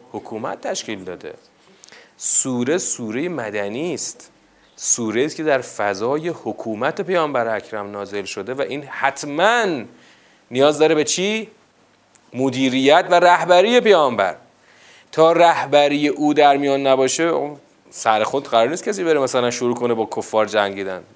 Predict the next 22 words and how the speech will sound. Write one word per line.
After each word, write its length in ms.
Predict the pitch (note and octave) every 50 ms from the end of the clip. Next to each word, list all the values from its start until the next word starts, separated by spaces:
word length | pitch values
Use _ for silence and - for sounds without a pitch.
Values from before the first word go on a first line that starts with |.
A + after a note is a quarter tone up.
| _ _ _ _ -
وقتی 260 | A2 B2 - - B2+
یک 160 | C3+ C3 C3+ A#2
ولی 400 | B2 A#2+ A#2+ A#2+ C3+ D3+ E3 E3
الهی 220 | D3+ C#3 B2 A#2
حاکم 400 | A#2 A#2 A#2 A2 - - A2+ A2
باشه، 460 | G#2+ A2+ A2 - - E3 F#3 F3 C3+ - - - - - - _ _ _ _ _
اون 140 | A#2+ B2
وقت 160 | C3+ C3 - A#2+
میگه: 180 | A#2+ A2+ B2
"برید 480 | A#2+ A#2+ - G#2 A2+ B2 A#2+ A#2+ A#2 A#2
گردناشون 640 | - B2 A#2 A2+ A2 A2 A2 A2 A2 G#2+ - A#2+ A2
رو 80 | A2 A2
بزنید." 440 | G#2 F#2+ G#2 G2 G2 G2 F#2 -
مثلاً 340 | A2 A2 - A#2+ A#2 A#2+ B2
خب 140 | A#2+ A#2+ B2+
ما، 220 | A#2 A#2+ B2 B2
ما 180 | A#2 B2 C#3+ C3+
الان 320 | B2 C3 C3 C3+ D3 D#3
در 120 | D#3 C#3+ C3
این 100 | B2+ B2+
شرایط 360 | - C3 A#2+ A#2 B2+ D3 C#3
هستیم. 420 | - B2+ A#2 - - - - -